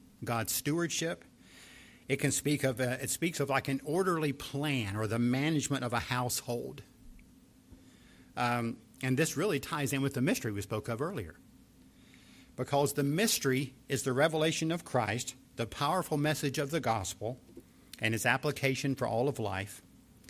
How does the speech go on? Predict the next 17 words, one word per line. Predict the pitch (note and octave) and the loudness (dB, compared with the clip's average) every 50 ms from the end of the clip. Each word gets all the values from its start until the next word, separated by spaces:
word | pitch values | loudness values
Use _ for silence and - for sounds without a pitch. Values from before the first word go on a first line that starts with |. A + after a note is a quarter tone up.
| - - - - - - - - - - - - - - - - - - - | -20 -20 -20 -20 -20 -20 -20 -20 -20 -20 -20 -20 -20 -20 -20 -20 -16 -4 0
This | B2+ F#3 F#3 | 0 2 2
stewardship | - - - - - - G3 A3+ B3 A3 F3+ B2+ G2+ - - - - A2+ G2 G2 - - - - - - - - - - - - | 2 2 0 0 0 2 2 2 4 4 4 4 4 2 2 2 2 0 0 -2 -6 8 12 12 12 12 12 4 -6 -8 -8 -2
of | - C#3+ D#3+ C3+ | 0 0 0 2
this | D3 E3 D#3+ - | 0 0 0 0
mystery | D3 D#3 F#3+ G3+ - - - B2 A#2 A#2+ A2 - - - - - | 0 2 2 0 0 -2 -2 -2 -2 -2 -2 -6 -16 -20 -20 -2
has | - D3 D3+ C#3 | 0 0 0 2
been | D#3+ D#3+ D3+ C3+ | 2 2 2 2
given | - F3 F#3+ F3+ F3 C#3+ - | 2 0 2 2 0 0 0
to | - D3+ | 0 -2
the | C3 C3+ C#3 | -2 -2 -2
church | C#3 - - F#3 F3 B2+ - - - - - - - - - - - | -2 -2 -2 -2 -2 -4 -6 -8 -12 -12 -14 -18 -20 -20 -20 -18 -6
to | - C#3 | -4 -4
steward, | C3 - - - F#3 F#3 D#3 G#2 E2+ E2+ - - - - - - - - - - - - - - - - - - - - - - - - - | -2 -2 -2 -2 -2 -2 -2 -2 -4 -8 -12 -16 -20 -20 -20 -20 -20 -20 -20 -20 -20 -20 -20 -20 -20 -20 -20 -20 -20 -20 -20 -20 -20 -6 -6
to | C#3+ | -4
be | C3 D3 D3 | -2 -2 -2
responsible | C#3+ D3 C3 - - D3+ D#3+ D#3+ - - A2+ G#2+ G#2+ | -2 -2 -4 -4 -4 -2 -2 -4 -4 -6 -6 -8 -8
for | - - B2 A#2+ A#2 A#2 | -8 -6 -8 -8 -8 -10